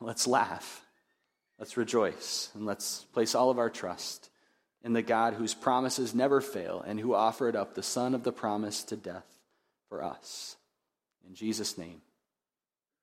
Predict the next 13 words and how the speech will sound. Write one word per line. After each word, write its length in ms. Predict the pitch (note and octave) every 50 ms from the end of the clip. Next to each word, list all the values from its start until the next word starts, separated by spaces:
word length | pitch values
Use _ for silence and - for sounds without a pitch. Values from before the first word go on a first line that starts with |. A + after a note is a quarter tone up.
| _ _ _ _ _ F#2
amen. 280 | F#2 F#2 F2+ E2 D#2 - _ _ _ _ _ _ _ _ _ _ _ _ _ _ _ _ _ _ _ _ _ _ _ _ _ _ _ _ _ _ _ _ _ _ _ _ _ _ _ _ _ _ _ _ _ _
Next 380 | - B2+ D#3 E3 D#3+ - - -
week, 400 | D3 C#3+ A#2+ F#2 G#2 - - - - - - - - - - _ - -
uh, 140 | - A#2 A#2
we'll 160 | A#2 B2 B2
wrap 240 | B2 C#3 D#3 D#3 -
up 140 | D#3 C#3+ -
our 120 | C3 A#2
Abraham 440 | F#2 A2+ A2+ G#2+ A2 G2+ G#2+ G#2+ G#2
series 420 | - - A2 G#2+ G#2+ A2 G#2+ G#2
with 220 | A2+ G#2+ G#2 - -
the 80 | G#2
test, 760 | G2+ - - - D#3 C3+ G2 G2 A2+ - - - - - -